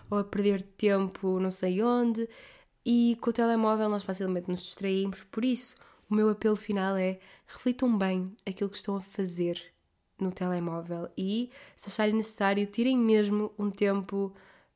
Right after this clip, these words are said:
para, hum, para estarem menos tempo ao telemóvel, porque, pá, eu sinto que estou sempre a falar disto, desculpem, mas acabando aqui o raciocínio, entretenham-se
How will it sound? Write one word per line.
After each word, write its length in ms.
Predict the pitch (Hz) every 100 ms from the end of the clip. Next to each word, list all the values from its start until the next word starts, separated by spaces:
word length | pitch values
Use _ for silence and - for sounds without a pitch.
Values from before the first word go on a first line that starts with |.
| _ -
para, 480 | 196 190 185 185 180
hum, 380 | 175 175 175 180 - - _ _ _ _ - -
para 80 | 220
estarem 280 | - 254 269
menos 240 | 240 240
tempo 240 | - 202
ao 40 | 180
telemóvel, 480 | 180 180 185 170 170
porque, 640 | - 180 - 180 175 175 - - - - -
pá, 120 | 214
eu 60 | 202
sinto 180 | 202 247
que 60 |
estou 140 | - 233
sempre 180 | 247 220
a 20 |
falar 180 | 233 208
disto, 220 | 196 -
desculpem, 520 | - 214 202 208 208 -
mas 480 | 202 214 247 - - -
acabando 680 | - 220 214 214 196 202
aqui 240 | 196 - 220
o 40 |
raciocínio, 680 | 214 202 208 - 208 208 220 - - - - _ _ _ -
entretenham-se 680 | 285 277 247 185 175 175 170